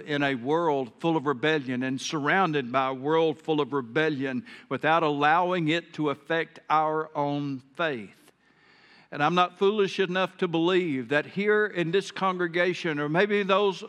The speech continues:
someone watching from home, that will not find anybody maybe who is struggling with your faith. Because of the things you've seen and the things you've heard and the things that have been said, you see so many people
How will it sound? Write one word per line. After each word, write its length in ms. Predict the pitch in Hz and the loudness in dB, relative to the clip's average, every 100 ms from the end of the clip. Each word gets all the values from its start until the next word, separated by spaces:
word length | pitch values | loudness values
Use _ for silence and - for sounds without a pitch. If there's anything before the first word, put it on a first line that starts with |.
| - | -16
someone 560 | - 202 196 190 190 | -2 -2 2 0 2
watching 400 | 170 202 - 208 | 4 2 2 -8
from 180 | 180 196 | -6 -2
home, 380 | 160 185 180 143 - 190 | 2 2 2 -2 -8 -6
that 120 | 165 165 | -4 0
will 220 | 214 233 | 2 4
not 300 | 220 214 - | 2 2 2
find 320 | 208 202 202 | 2 2 0
anybody 540 | 208 247 240 190 170 147 | 0 2 4 4 4 2
maybe 320 | 160 214 220 | 2 2 2
who 180 | 196 220 | 2 2
is 100 | 196 | 0
struggling 720 | - - 254 277 220 165 139 | -2 0 2 2 0 -2 -2
with 180 | 165 - | -4 -4
your 80 | 156 | -8
faith. 460 | - 220 190 113 - _ _ _ _ _ _ _ _ _ _ _ _ _ _ _ _ _ _ _ _ _ _ _ _ _ - | -6 -6 -6 -8 -16 _ _ _ _ _ _ _ _ _ _ _ _ _ _ _ _ _ _ _ _ _ _ _ _ _ -20
Because 440 | - 147 170 151 | -10 -2 -2 -2
of 80 | 147 | -4
the 100 | 147 | -2
things 400 | 185 214 208 156 | 0 2 0 0
you've 200 | 196 - | -4 -4
seen 480 | - 208 202 160 131 | -4 -4 -2 -4 -4
and 120 | 143 | -6
the 60 | |
things 400 | 139 196 208 180 | -4 -2 -2 -2
you've 140 | 180 165 | -6 -4
heard 680 | 170 208 208 185 139 104 | 0 2 2 0 -4 -10
and 220 | 92 113 117 | -14 -14 -14
the 80 | |
things 340 | - 185 214 180 | -6 -2 0 0
that 80 | 202 | 0
have 80 | |
been 180 | 196 208 | 0 0
said, 400 | 165 - 214 185 | -2 0 0 0
you 120 | 180 | -2
see 180 | 170 208 | -2 -2
so 300 | 190 - 240 | 0 2 4
many 220 | 247 262 | 4 0
people 580 | 220 233 240 233 175 131 | 2 0 0 0 -2 -2